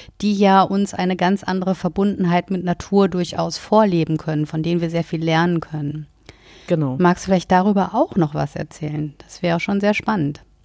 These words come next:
Speaker 2: Also den ersten Kontakt hatte ich eben Ende der achtziger Jahre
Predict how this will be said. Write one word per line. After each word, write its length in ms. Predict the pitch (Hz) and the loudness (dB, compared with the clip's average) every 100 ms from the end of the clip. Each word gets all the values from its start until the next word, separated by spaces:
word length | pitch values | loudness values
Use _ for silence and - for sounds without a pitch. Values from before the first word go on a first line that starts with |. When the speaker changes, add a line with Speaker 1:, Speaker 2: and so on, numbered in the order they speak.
| _ _ _ _ _ _ | _ _ _ _ _ _
Speaker 2:
Also 200 | 185 185 | 2 4
den 200 | 196 190 | 2 2
ersten 420 | - 226 - 233 | 2 2 0 -4
Kontakt 540 | 214 220 220 - - 214 | -2 -2 -2 -4 -4 -6
hatte 180 | 202 | -4
ich 240 | 196 185 - | -8 -8 -4
eben 520 | 180 175 170 165 156 - | -2 0 -2 -2 -4 -8
Ende 320 | 165 170 165 | -6 -4 -2
der 180 | 151 123 | -2 -2
achtziger 440 | 170 - 160 165 | -4 -6 -2 0
Jahre 500 | 160 165 202 220 214 | 2 2 0 -2 -4